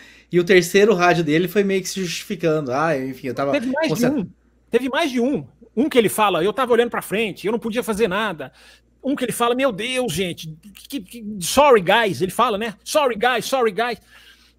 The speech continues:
Speaker 2: A preocupação do cara de se eximir me lembrou o Vettel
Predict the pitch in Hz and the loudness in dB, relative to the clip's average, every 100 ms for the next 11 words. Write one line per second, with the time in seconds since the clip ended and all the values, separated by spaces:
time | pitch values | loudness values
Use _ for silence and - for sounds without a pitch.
0 | _ 196 - 285 285 240 208 - - 285 | _ -10 -6 -6 -4 0 0 0 -2 0
1 | 233 - 185 208 170 - 190 147 151 214 | -2 -2 -2 -2 -6 -6 -6 -6 -6 -6
2 | 190 190 175 196 190 165 190 202 | -4 -6 -4 -2 -2 -4 -6 -10